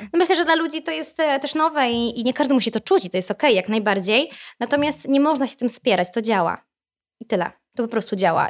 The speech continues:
I ja doświadczyłam tego w czasie koronawirusa, no bo może i to, że była mała, mała Lila, no to było łatwiejsze, a może właśnie powinno być trudniejsze, no bo w końcu mam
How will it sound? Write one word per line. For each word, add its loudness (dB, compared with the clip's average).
I -2
ja 4
doświadczyłam 0
tego -4
w -10
czasie -6
koronawirusa, -2
no -2
bo 4
może 0
i -4
to, -2
że 0
była 2
mała, 2
mała 0
Lila, 4
no -2
to -2
było 2
łatwiejsze, 2
a -2
może -2
właśnie -2
powinno 0
być -4
trudniejsze, 0
no 0
bo -4
w -10
końcu -4
mam 0